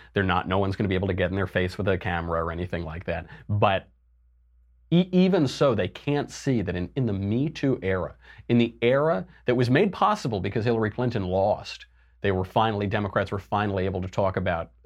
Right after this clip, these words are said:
the, uh, sexual misconduct, uh, typified by the Clinton administration.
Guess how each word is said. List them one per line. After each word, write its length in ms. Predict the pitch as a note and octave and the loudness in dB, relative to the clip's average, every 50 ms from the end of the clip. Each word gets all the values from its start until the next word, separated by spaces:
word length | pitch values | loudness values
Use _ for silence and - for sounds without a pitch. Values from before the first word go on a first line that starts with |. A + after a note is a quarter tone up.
| - - | -12 -8
the, 360 | G2 F#2 E2+ E2+ E2+ E2 - _ _ - - | -6 -6 -4 -6 -8 -10 -14 _ _ -16 -14
uh, 260 | E2 D#2+ D2+ D2+ - - - - _ _ _ _ _ _ _ _ _ _ _ _ _ - | -12 -12 -12 -12 -14 -16 -18 -20 _ _ _ _ _ _ _ _ _ _ _ _ _ -8
sexual 320 | - - A2+ - - A2 | -2 -2 -2 0 0 -2
misconduct, 720 | G2 F#2 F2+ - - G2 G2 G2+ F#2+ F2+ D#2 D2 - - _ _ _ _ _ _ _ _ _ - | -2 -2 -4 -2 0 0 0 0 0 -2 -4 -6 -12 -20 _ _ _ _ _ _ _ _ _ -10
uh, 60 | G2 - - - - - - | -10 -10 -10 -18 -18 -12 0
typified 460 | - A#2+ - A2+ - G#2+ F#2 F2+ F2+ | 0 0 0 0 -2 0 -2 0 0
by 80 | F#2 | -2
the 80 | E2+ E2+ | -4 -2
Clinton 280 | - C3+ B2 A#2 G2+ G2 | 0 0 0 0 0 -4
administration. 640 | F#2+ F2+ E2 E2+ - - F2 D#2+ E2 - - F#2+ | -4 -6 -8 -8 -8 -8 -8 -8 -8 -10 -12 -14